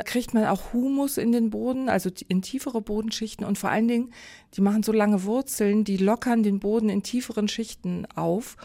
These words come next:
Und das können wir hier grad, äh, im Weserbergland bei uns sehr gut gebrauchen, weil wir haben ja sehr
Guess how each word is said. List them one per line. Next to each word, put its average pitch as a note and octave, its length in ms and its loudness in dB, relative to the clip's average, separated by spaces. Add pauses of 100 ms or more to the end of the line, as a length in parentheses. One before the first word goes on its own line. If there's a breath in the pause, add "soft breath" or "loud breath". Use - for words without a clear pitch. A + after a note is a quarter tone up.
(220 loud breath)
Und G3 180 2
das G#3 180 4
können A#3 200 2
wir A3 80 6
hier G#3+ 260 2
grad, G3+ 440 -4
äh, G#3 300 4
im F#3+ 140 2
Weserbergland G3+ 640 0
bei G3 120 -4
uns G3 260 0
sehr G3+ 180 4
gut G#3+ 180 -2
gebrauchen, F#3+ 460 0
weil F#3 140 2
wir F3+ 100 0
haben G3 100 2
ja F#3+ 120 4
sehr F3+ 280 2